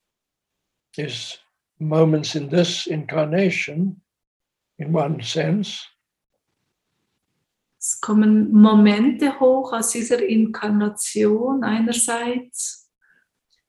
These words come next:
Speaker 1: But it can also link to shadows from other times.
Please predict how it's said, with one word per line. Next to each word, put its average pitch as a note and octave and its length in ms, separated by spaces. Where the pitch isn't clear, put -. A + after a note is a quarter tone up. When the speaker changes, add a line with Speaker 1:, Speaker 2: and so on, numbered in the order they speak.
Speaker 1:
But E3 140
it E3+ 160
can F#3 160
also G3+ 280
link F3 320
to E3 100
shadows D#3+ 480
from D#3 260
other D#3 260
times. C3+ 680